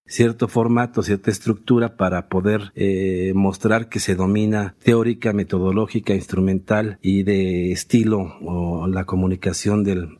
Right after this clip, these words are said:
del trabajo, se cumplió, se cumplió esa parte. Pero el asunto es de que una, una tesis doctoral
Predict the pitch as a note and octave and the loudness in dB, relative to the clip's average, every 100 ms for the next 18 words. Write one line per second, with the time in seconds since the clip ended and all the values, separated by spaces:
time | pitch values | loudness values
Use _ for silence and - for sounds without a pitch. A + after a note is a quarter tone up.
0 | - F2 F#2+ A2 G#2+ - C3 - _ _ | -4 -4 0 2 2 -2 -6 -6 _ _
1 | _ - A#2 - A#2+ A#2 C#3+ C#3+ - _ | _ 0 0 4 2 4 2 2 -6 _
2 | _ _ _ - G#2+ - G2+ A2+ A#2+ B2 | _ _ _ -2 0 2 2 2 0 0
3 | - A#2 G#2+ - _ _ _ _ - A2 | 0 0 0 -10 _ _ _ _ 0 2
4 | A#2 A2 E3 D#3+ D3 C3+ C3 C#3 C#3 C3 | 2 0 0 2 0 0 2 2 2 0
5 | C3+ C3+ C#3 B2 C3+ A#2 A2+ C#3 C3 C3+ | 0 2 0 0 0 -2 2 2 2 0